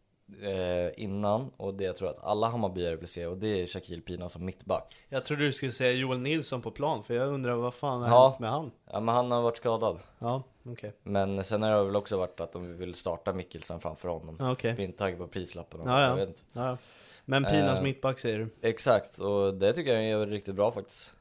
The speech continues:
Speaker 1: Jag tycker han är
Speaker 2: Var han så bra?
Speaker 1: Nej, så,
Speaker 2: Nej.
Speaker 1: ingen var ju bra liksom,
Speaker 2: Nej,
Speaker 1: men,
Speaker 2: det är
Speaker 1: eh,
Speaker 2: ja.
Speaker 1: men, men det kändes liksom inte otryggt,
Speaker 2: Okej.
Speaker 1: rättare sagt.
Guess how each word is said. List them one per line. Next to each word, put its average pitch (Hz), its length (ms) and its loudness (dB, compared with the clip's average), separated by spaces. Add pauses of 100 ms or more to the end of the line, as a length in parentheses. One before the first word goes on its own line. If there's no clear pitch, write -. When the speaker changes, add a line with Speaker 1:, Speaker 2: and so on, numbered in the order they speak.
(280)
Speaker 1:
Jag - 120 -12
tycker 117 140 -2
han 110 140 0
är 104 240 0 (680)
Speaker 2:
Var 117 260 -4
han 120 100 -2
så 123 320 0
bra? 110 260 -2 (180)
Speaker 1:
Nej, 113 300 6
så, 117 400 6
Speaker 2:
Nej. 120 300 4
Speaker 1:
ingen 120 160 6
var 120 80 6
ju 98 120 2
bra 92 220 2
liksom, 135 260 2
Speaker 2:
Nej, 113 180 4
Speaker 1:
men, 110 280 4
Speaker 2:
det 110 120 4
är 127 320 4
Speaker 1:
eh, 123 40 -2 (840)
Speaker 2:
ja. 123 220 4
Speaker 1:
men, 143 180 6
men 143 120 2
det 147 100 0
kändes 139 280 0
liksom 135 220 -2
inte 127 400 8
otryggt, 127 840 -4 (260)
Speaker 2:
Okej. 120 320 2
Speaker 1:
rättare 101 200 2
sagt. - 380 -8